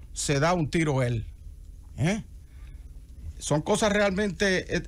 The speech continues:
eh, espeluznantes lo que está ocurriendo. Ya nosotros señalamos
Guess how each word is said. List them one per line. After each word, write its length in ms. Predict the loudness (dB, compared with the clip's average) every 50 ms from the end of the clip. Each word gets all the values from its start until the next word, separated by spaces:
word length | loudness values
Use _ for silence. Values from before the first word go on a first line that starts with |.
| -4 -2
eh, 520 | 0 2 2 2 2 2 0 -2 -2 -2 -2
espeluznantes 760 | -2 0 2 2 4 4 4 4 4 4 2 2 2 0 2
lo 100 | 2 2
que 100 | 0 0
está 140 | 2 2 0
ocurriendo. 420 | 0 2 2 2 2 2 2 2
Ya 120 | 2 2 4
nosotros 420 | 2 4 2 2 2 2 2 2
señalamos 720 | 4 4 4 4 6 6 6 4 4 2 0 -4 -6 -10